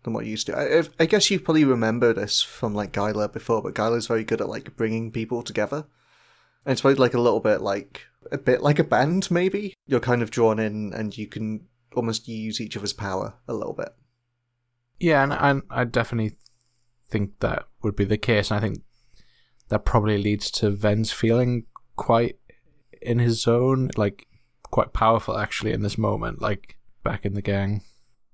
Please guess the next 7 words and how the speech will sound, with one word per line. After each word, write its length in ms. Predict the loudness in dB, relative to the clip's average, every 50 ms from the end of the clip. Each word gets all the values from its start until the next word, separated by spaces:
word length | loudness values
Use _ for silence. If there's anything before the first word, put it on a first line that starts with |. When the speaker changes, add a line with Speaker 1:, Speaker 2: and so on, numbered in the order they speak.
| _ _ _ _ _ _ _ _ _ _ 2
Speaker 1:
I, 240 | 4 4 4 2 -2 _ 2
I 80 | 2 4
think 200 | 4 2 2 4
the 80 | 4
one 220 | 6 6 6 4 2
thing, 380 | 0 0 -2 -2 -4 -8 -10 -10
though, 320 | -8 -6 -4 -4 -6 -6